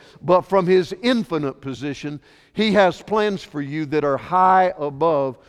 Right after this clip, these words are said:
your plans. In fact, write this scripture down, Isaiah fifty-five, eight and nine.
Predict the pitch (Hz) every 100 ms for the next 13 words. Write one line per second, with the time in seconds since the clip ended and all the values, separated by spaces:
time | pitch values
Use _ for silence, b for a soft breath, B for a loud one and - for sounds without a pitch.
0 | b b 113 - 165 190 151 135 139 175
1 | 180 - b b 147 175 175 147 - 180
2 | 127 147 139 170 151 151 151 143 160 147
3 | 165 - 147 160 165 139 123 b b -
4 | 160 165 143 131 160 151 131